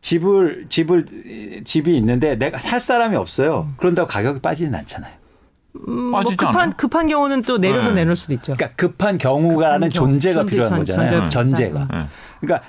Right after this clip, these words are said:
Speaker 1: 단순히 시장에 살 사람이 없어라고 해서
Speaker 2: 음.
Speaker 1: 부동산 가격이 빠지진 않는단
Speaker 3: 아, 그쵸.
Speaker 1: 말이에요.
Speaker 3: 금방 빠지진 않겠죠.
Speaker 1: 그렇죠.
Speaker 3: 네.
Speaker 1: 예를 들어서 공장에서 제품을 계속 생산해 낸다면
Speaker 2: 음.
Speaker 1: 수요가 감소하면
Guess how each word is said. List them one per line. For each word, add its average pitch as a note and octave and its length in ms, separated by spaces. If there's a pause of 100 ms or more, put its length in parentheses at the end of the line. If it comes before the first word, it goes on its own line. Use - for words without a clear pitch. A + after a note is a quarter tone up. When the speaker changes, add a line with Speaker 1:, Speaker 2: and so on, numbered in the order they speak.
Speaker 1:
단순히 F#3 460
시장에 G3+ 340
살 G3+ 160
사람이 G#3 280
없어라고 E3+ 680
해서 D3 140
Speaker 2:
음. - 40
Speaker 1:
부동산 D#3+ 280
가격이 B2+ 200
빠지진 E3 280
않는단 F2 340
Speaker 3:
아, G#2 120
그쵸. - 20 (220)
Speaker 1:
말이에요. - 40
Speaker 3:
금방 D3 280
빠지진 C#3+ 320
않겠죠. F2 380
Speaker 1:
그렇죠. C3 240
Speaker 3:
네. D#2 240
Speaker 1:
예를 C#3+ 180
들어서 F#3 460
공장에서 F#3 580
제품을 F3 380
계속 G3 460
생산해 F#3+ 460
낸다면 G2+ 600
Speaker 2:
음. C3 300 (280)
Speaker 1:
수요가 A3 400
감소하면 D3+ 680